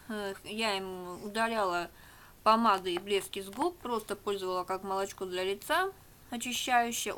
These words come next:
Оно мне очень понравилось. Второй вариант молочка, которое мне Алёнка дарила, я подарила своей подруге Маше. Ну, просто получилось так, что она сделала запрос: «Вот на восьмое марта я хочу молочко для лица». И <laughs> у меня как раз было это.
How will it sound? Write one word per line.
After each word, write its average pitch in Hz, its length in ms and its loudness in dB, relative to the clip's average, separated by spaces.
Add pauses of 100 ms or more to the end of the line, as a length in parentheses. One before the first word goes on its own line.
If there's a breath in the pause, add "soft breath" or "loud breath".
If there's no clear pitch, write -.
Оно 180 160 -8
мне 196 140 -6
очень 220 200 -6
понравилось. 185 540 -2 (460 loud breath)
Второй 233 240 0
вариант 240 380 2
молочка, 233 640 2 (140)
которое 220 320 -2
мне 208 160 0
Алёнка 202 280 -4
дарила, 220 360 0
я 202 160 0
подарила 214 400 -4
своей 202 200 -4
подруге 202 400 -4
Маше. 208 400 -2 (340 loud breath)
Ну, 277 60 -10
просто 185 720 -4 (240 loud breath)
получилось 208 380 -2
так, 196 160 0
что - 140 -4
она 180 300 -4
сделала 175 380 -4
запрос: 208 380 -4
«Вот 180 320 -6
на 185 120 -4
восьмое 190 280 -4
марта 208 300 -2
я 180 60 0
хочу 175 260 -10
молочко 196 420 -4
для 175 140 -4
лица». 190 260 -2
И 170 180 -2 (100)
<laughs> 226 100 -6
у 226 160 0
меня 226 200 0
как 226 180 -8
раз 190 180 -2
было 190 240 -4
это. 165 400 -4